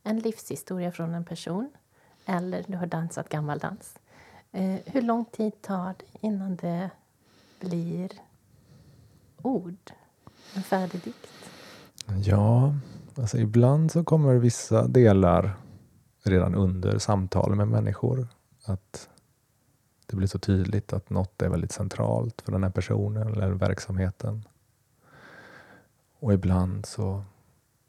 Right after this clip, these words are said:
Speaker 2: behöver jag verkligen gräva i materialet och gå igenom anteckningarna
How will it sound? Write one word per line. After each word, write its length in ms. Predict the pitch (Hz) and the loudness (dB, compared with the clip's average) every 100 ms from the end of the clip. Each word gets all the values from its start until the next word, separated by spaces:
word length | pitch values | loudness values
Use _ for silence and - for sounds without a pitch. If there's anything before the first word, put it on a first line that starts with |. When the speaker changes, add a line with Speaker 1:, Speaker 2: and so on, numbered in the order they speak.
| - - | -20 -2
Speaker 2:
behöver 280 | 101 90 | 2 4
jag 80 | 90 | 4
verkligen 560 | 90 92 98 101 101 101 | 2 0 -2 -2 -2 0
gräva 500 | 95 92 78 90 107 - | 2 2 2 -2 -6 -8
i 160 | 131 98 | -4 -2
materialet 640 | 95 - 95 95 101 - | -2 -2 -2 -2 -4 -8
och 60 | 101 | -4
gå 120 | 98 | -2
igenom 340 | 92 90 92 | -2 -2 -4
anteckningarna 800 | 92 92 101 - - 95 92 98 | -4 -6 -8 -10 -6 -4 -4 -6